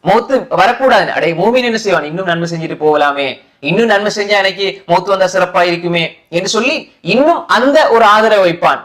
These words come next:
அப்ப எனவே அவன் மௌத்தை, அந்த ப-, அந்த மௌத்தினுடைய அந்த கஷ்டத்தை அவன், அஹ், வெறுக்கிறான். மௌத்தை வெறுக்கக்கூடிய ஒரு நிலையில் அவன் இருக்கிறான். ஆனா, எனக்கு தயக்கமாக இருக்கிறது அவனுடைய உயிரை கைப்பற்றுவது. என்றாலும் உயிரை கை-, கைப்பற்றும் பொழுது அவனுக்கு ஏற்படக்கூடிய அந்த சோதனைகளை நான் வெறுக்கிறேன் என்பதாக அல்லாஹ் சொல்றான்.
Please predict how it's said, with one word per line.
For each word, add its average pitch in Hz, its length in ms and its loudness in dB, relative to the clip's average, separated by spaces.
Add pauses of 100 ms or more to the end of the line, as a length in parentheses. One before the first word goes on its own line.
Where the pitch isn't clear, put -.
(140)
அப்ப 151 200 0
எனவே 262 200 2
அவன் 226 220 4
மௌத்தை, 226 400 -2
அந்த 202 360 2
ப-, 180 220 0
அந்த 180 240 0
மௌத்தினுடைய 247 500 0
அந்த 185 260 0
கஷ்டத்தை 226 560 -2
அவன், 180 320 0
அஹ், 160 220 -2
வெறுக்கிறான். 196 540 0
மௌத்தை 196 300 -2
வெறுக்கக்கூடிய 233 480 0
ஒரு 190 80 2
நிலையில் 196 340 0
அவன் 175 180 2
இருக்கிறான். 170 500 0 (140)
ஆனா, 165 280 -2
எனக்கு 180 400 -2
தயக்கமாக 220 600 0
இருக்கிறது 214 340 0
அவனுடைய 185 240 2
உயிரை 202 220 2
கைப்பற்றுவது. 170 800 -2
என்றாலும் 202 680 2
உயிரை 190 340 -2
கை-, 175 280 -4
கைப்பற்றும் 190 500 -2
பொழுது 170 400 -2
அவனுக்கு 165 420 -2
ஏற்படக்கூடிய 180 720 -2
அந்த 151 140 -2
சோதனைகளை 190 760 -2
நான் 160 260 -4
வெறுக்கிறேன் 147 420 -6
என்பதாக 131 400 -4
அல்லாஹ் 123 240 -8
சொல்றான். - 260 -18